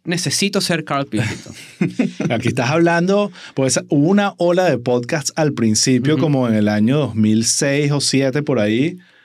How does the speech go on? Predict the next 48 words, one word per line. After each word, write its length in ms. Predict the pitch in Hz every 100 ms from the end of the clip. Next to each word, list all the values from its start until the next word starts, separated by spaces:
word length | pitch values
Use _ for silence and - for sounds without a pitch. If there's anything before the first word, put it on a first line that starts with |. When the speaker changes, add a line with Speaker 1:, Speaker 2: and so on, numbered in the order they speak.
| _
Speaker 2:
y 80 | 131
después 260 | 117 113 -
como 200 | 160 175
que 60 |
los 140 | 113 -
podcasts 280 | 117 123
no 80 | 160
fue 120 | 170
que 80 | 202
murieron, 480 | 170 131 151 175 185
pero 280 | 143 127 120
dejaron 440 | 113 104 117 143
de 80 | 165
ser 160 | - 127
importantes, 580 | 151 123 127 156 175
y 40 | 151
Speaker 1:
Ujú. 100 | 127
Speaker 2:
después 60 | 117 123
vino 260 | 131 143 131
esta 200 | 123 143
segunda 380 | 131 110 110 123
ola 280 | 123 120 127
que 260 | 143 107 - - -
Speaker 1:
Ujú. 120 | 117 117
Speaker 2:
con-, 220 | 123 131
conquistó 520 | - 120 107 107 113
el 80 | 110
mundo. 380 | 120 95 - - - -
Y 80 | 127
en 60 | 123
Speaker 1:
Sí. 60 |
Speaker 2:
esa 180 | 127 131
primera 340 | 170 147 139
ola 180 | 151 165
está 280 | 165 135 117
el, 80 | 123
el, 260 | 147 139
el, 380 | 123 117 107 104
el 160 | 107 104
Ricky 240 | 110 113
Gervais 260 | 135 135 104
Show, 240 | 139 139
que 140 | 147 143
era 200 | 104 113
Speaker 1:
Duró 200 | 143 135
Speaker 2:
con 80 | 147
Speaker 1:
once 260 | 156 170 156
años. 320 | 165 101